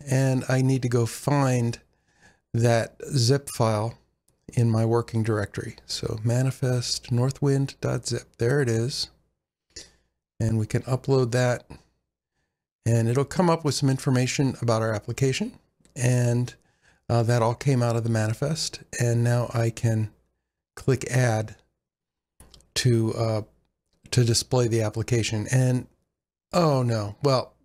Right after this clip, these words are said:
now you get to see what happens if you forget to start ngrok, right? So I got a little tunneling message.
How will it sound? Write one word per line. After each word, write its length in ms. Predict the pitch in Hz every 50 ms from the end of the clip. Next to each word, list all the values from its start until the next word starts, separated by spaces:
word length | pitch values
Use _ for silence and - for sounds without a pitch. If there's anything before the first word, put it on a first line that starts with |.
| _ _ _ -
now 140 | 139 147 156
you 120 | 175 170
get 180 | 160 160 156 156
to 60 | 151
see 180 | 135 - - 139
what 140 | 123 123 110
happens 360 | 120 117 113 - 123 110 -
if 160 | 113 - -
you 60 | 127
forget 600 | 117 - - 120 113 107 123 120 113 - - _
to 100 | - -
start 380 | 117 - - - 123 113 110 -
ngrok, 640 | - 117 110 110 107 101 98 95 95 90 - - - - _ _ -
right? 260 | 127 123 127 127 - - _ _ - - - - - _ _ _
So 160 | - - 120
I 80 | 120 123
got 240 | 113 123 131 123 117
a 200 | 120 120 110 -
little 200 | 147 135 135 127
tunneling 560 | - - - 143 143 135 135 131 123 120 117
message. 520 | 113 110 104 - - 117 135 139 - -